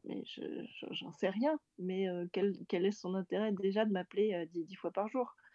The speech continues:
Quel est son intérêt d'aller jusqu'à me faire changer de numéro parce que, heu, bah, parce que c'était, heu, bah, parce que c'était, c'était pas,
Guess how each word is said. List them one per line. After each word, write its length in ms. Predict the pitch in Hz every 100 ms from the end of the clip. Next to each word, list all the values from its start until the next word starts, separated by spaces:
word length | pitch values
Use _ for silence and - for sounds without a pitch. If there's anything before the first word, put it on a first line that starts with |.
| - - - _
Quel 180 | - -
est 80 | 180
son 160 | 190 175
intérêt 360 | 175 - 196 214
d'aller 220 | 190 190
jusqu'à 280 | 202 196 -
me 60 | 180
faire 180 | 185
changer 260 | 180 175 185
de 40 |
numéro 420 | 185 175 165 196 220
parce 260 | 175 170
que, 120 | -
heu, 380 | 190 180 170 170 175
bah, 60 | 185
parce 160 | - -
que 100 | 175
c'était, 500 | - - - 165 165
heu, 280 | 160 156 165 -
bah, 60 | -
parce 180 | - 156
que 100 | -
c'était, 640 | - - - 160 156 151 151 - - - _ _
c'était 160 | - -
pas, 200 | - 165